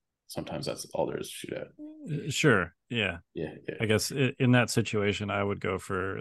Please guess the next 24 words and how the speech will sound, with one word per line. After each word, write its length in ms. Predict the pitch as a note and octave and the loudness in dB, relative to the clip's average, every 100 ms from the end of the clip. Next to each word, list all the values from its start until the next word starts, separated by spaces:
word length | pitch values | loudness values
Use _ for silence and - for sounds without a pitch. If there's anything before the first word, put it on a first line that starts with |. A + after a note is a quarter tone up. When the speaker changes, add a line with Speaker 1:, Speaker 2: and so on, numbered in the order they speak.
| - | -8
Speaker 2:
the 80 | |
phase 300 | G2 E2+ F2 | -8 -6 -8
twos 300 | - F2+ F2 | -8 -8 -8
or 140 | E2+ F2 | -8 -8
whatever 540 | F2 - F2+ E2+ F2 _ | -6 -6 -4 -8 -8 _
first, 460 | - G2 G2 - G#2+ | -8 -4 -4 -6 -8
and 140 | G2+ | -6
then 300 | F#2+ F2+ F2 _ _ _ _ E3 | -6 -6 -10 _ _ _ _ -8
try 220 | A#2 G2 | -2 -2
and 80 | F2+ | -2
close 220 | A2 F#2 | -4 -2
that 120 | F#2 | -2
distance 360 | G2 G2 A2 - | -4 -4 -4 -2
a 40 | |
little 160 | A#2 A#2 | -2 0
bit 200 | B2 B2 | -2 -4
once 260 | G2+ F2+ | -6 -8
you've 240 | G2+ F#2+ - _ _ _ _ _ | -12 -14 -18 _ _ _ _ _
hopefully 280 | - - G#2 | -14 -8 -8
picked 200 | F#2+ F2+ | -6 -6
up 120 | F#2 - _ _ _ _ _ _ - | -8 -12 _ _ _ _ _ _ -16
more 240 | F#3 A2+ G2+ | -6 -2 0
models. 420 | F#2+ G2 G#2 - _ _ - _ | 0 0 -2 -6 _ _ -20 _
Speaker 1:
Yeah. 180 | D#2+ | -8